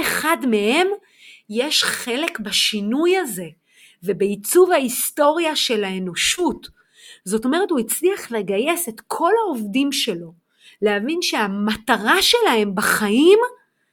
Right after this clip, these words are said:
זה לשנות את ההיסטוריה של האנושות. תחשבו איזה אדם, איזה חזון,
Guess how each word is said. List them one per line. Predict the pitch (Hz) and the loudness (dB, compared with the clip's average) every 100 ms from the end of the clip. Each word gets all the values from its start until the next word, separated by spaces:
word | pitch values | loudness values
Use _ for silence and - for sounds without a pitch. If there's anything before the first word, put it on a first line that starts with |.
| _ _ _ - | _ _ _ -10
זה | 202 | -8
לשנות | 190 - 185 190 285 302 | -6 -6 -6 -4 -6 -6
את | 285 | -10
ההיסטוריה | 196 - - 247 302 285 | -8 -8 -6 -6 -6 -6
של | - 202 | -6 -6
האנושות. | 185 175 160 - 339 285 - _ _ _ _ _ | -8 -12 -8 -4 -4 -6 -10 _ _ _ _ _
תחשבו | - - 190 302 | -8 -6 -4 -6
איזה | 349 349 | -4 -4
אדם, | 254 185 214 285 240 | -4 0 4 4 4
איזה | 233 339 | -2 -2
חזון, | - 233 175 240 302 294 202 | -4 -4 2 6 8 6 2